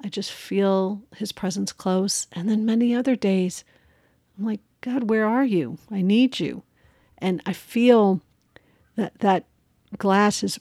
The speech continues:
is much <laughs> darker and, and much, you know, his, his presence is much more obscured. But just know that he's there. He's right there on the other side. We're just seeing through this cloudy lens right now. Okay? We're, we're in this place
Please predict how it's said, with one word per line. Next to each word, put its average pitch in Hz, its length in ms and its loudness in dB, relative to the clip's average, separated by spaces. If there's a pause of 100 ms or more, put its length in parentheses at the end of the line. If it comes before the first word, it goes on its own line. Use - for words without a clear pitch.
is 214 220 -6
much 196 460 4
<laughs> - 20 -12
darker 190 540 4 (460)
and, 190 220 -2
and 185 220 0
much, - 500 -4 (260)
you 180 140 -4
know, 170 100 -2
his, 175 280 -2
his - 220 -8
presence 196 500 -2
is 185 140 -4
much 175 280 -2
more 185 200 0
obscured. 180 720 -6 (360)
But - 100 -6
just - 260 -2
know 262 200 6
that 226 100 2
he's 254 360 -2
there. 196 520 -2 (600)
He's 262 240 0
right 214 360 2
there 208 180 4
on 190 140 4
the 180 120 0
other 170 180 -2
side. 180 440 0
We're 226 100 2
just 277 260 0
seeing 226 360 2
through 185 160 -2
this 180 180 -4
cloudy 185 500 -2
lens 170 320 -2
right 160 200 -4
now. 175 360 -12 (880)
Okay? 196 440 -14 (180)
We're, 190 180 -4
we're 202 200 0
in 220 140 2
this 226 180 0
place 190 760 -2